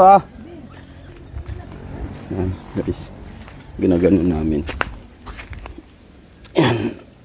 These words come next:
Para hindi mapasukan ng ano. Hanggang dun, paikot.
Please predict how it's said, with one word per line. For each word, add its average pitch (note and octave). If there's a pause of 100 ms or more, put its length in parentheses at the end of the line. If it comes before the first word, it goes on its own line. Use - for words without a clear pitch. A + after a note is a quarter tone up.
(1800)
Para -
hindi -
mapasukan -
ng F2 (180)
ano. E2 (1300)
Hanggang F2
dun, F#2+
paikot. G2